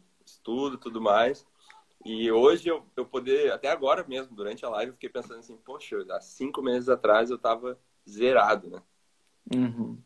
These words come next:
Speaker 1: E hoje eu posso, eu fiz os, os, os aportes, ah, consciente,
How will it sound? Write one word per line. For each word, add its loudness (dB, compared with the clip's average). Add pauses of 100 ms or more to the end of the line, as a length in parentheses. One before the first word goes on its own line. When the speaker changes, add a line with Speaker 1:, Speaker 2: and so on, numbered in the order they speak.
(340)
Speaker 1:
E -6
hoje -4
eu 0
posso, -2
eu -4
fiz -12
os, -14 (200)
os, -8 (180)
os -6
aportes, 2 (160)
ah, -12
consciente, -4